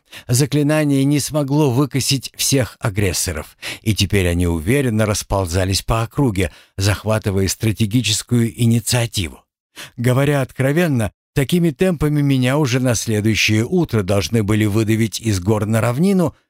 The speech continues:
или попросту убить. Вариант с равнинной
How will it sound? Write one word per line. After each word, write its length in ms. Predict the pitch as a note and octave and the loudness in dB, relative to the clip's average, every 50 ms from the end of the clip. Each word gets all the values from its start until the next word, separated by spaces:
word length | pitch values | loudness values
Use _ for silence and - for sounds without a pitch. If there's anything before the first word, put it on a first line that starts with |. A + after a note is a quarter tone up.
| _ _ | _ _
или 220 | - D#2 D#2 F2 | -8 -6 -4 -4
попросту 560 | E2+ - G2 F#2+ - - A2+ G#2 - - C3+ C#3+ | -4 -2 -4 -4 -2 -2 -4 -2 -2 -2 -2 -2
убить. 540 | - C#3 C3+ C3 C3 D#3 A#2+ - - - _ _ _ _ _ - - - - - - | 0 -2 -2 0 0 -2 -2 -2 -6 -18 _ _ _ _ _ -14 -12 -12 -10 -6 -2
Вариант 500 | F2+ G2+ G#2 G2 G2 G2+ G#2 A2 G2+ - | 0 2 2 2 2 2 0 -2 -2 -6
с 200 | - - - - | -8 -8 -4 -2
равнинной 600 | G#2 G2+ F#2+ G2 A#2 C3+ C#3 B2+ B2 A#2+ G#2 | -2 0 0 2 2 2 2 2 0 0 -2